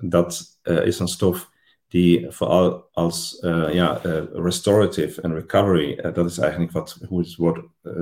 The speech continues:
omschreven, hè? En, en wat deze, dat citronellol, eh, op alle lichaamssystemen heeft dat gewoon dat, eh, dat herstellende vermogen. En dat is de reden omdat, eh, roos natuurlijk hier,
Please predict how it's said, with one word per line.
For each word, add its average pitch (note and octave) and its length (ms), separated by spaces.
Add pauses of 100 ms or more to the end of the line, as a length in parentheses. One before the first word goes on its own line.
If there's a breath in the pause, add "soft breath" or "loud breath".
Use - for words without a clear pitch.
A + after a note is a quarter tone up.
(300)
omschreven, F#2+ 680
hè? D#3 240
En, E2 220
en E2 160
wat E2+ 300
deze, E2 320
dat E2 200
citronellol, F#2 760 (640 loud breath)
eh, F2 220
op F2 200
alle C3 260
lichaamssystemen A2 1000
heeft F#2+ 220
dat G#2 120
gewoon F2+ 400
dat, F2+ 320
eh, F2 340 (200 loud breath)
dat - 180
herstellende G#2 640
vermogen. G2 720 (800)
En D#2+ 380
dat G#2 260
is F#2 160
de F2 100
reden D#2 340
omdat, D#2+ 420
eh, E2 200
roos D2 280
natuurlijk F2 380
hier, D2+ 400